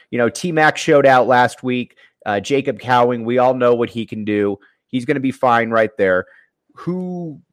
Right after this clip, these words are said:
can be those third, fourth, fifth receivers to emerge? Jamari Joyner has been one of the three best, uh, receivers in camp, but he's certainly got some guys that are on his heels.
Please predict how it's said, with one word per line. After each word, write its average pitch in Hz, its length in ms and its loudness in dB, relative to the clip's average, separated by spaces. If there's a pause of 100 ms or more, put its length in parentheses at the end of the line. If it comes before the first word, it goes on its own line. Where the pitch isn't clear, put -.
can 139 220 0
be 139 160 4
those 135 320 2
third, 139 320 2
fourth, 131 320 -2
fifth - 340 -4
receivers 104 800 -8
to 110 160 -4
emerge? 92 500 -4
Jamari 127 380 0
Joyner 139 500 -2
has 123 220 -6
been 127 260 -2
one 131 160 -4
of 123 80 -8
the 117 80 -6
three 135 240 -6
best, 123 300 -2 (160)
uh, 104 160 -2 (100)
receivers 120 640 -4
in 107 120 -10
camp, 156 380 0 (400)
but 135 240 4
he's 135 220 -4
certainly 143 260 -4
got 135 220 2
some 135 160 -8
guys 131 380 0
that 123 120 -2
are 123 140 2
on 123 100 0
his 120 160 -8
heels. 120 420 -6